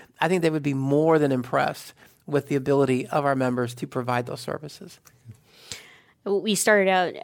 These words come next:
Speaker 2: you know, the conversation talking about employment in the workplace. Uh, that all goes hand in hand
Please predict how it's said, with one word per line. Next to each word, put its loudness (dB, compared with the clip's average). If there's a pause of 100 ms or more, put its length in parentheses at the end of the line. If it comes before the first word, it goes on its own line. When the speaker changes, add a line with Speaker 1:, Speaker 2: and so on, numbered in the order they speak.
(140)
Speaker 2:
you -2
know, 0
the -4
conversation -4
talking -4
about -6
employment -4 (140)
in -4
the -6
workplace. -8
Uh, -14 (560)
that -6
all -2 (340)
goes 0
hand -2
in 0
hand 0